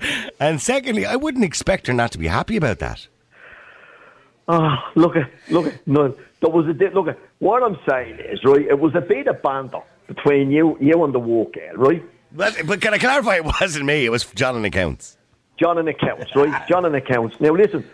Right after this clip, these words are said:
Speaker 2: for all we know, John and Accounts probably just says to this girl.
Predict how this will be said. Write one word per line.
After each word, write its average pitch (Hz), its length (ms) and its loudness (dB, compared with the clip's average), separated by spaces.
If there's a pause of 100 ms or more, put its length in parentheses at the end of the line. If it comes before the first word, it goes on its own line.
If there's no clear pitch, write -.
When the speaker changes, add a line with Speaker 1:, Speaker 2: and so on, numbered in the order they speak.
(180)
Speaker 2:
for 180 140 2
all 277 380 2
we 190 300 -2
know, 135 420 0
John 190 220 0
and 190 100 -2
Accounts 139 540 -2
probably 127 420 -2
just 123 340 2
says 117 280 4
to 113 100 2
this 110 240 2 (120)
girl. 113 340 -6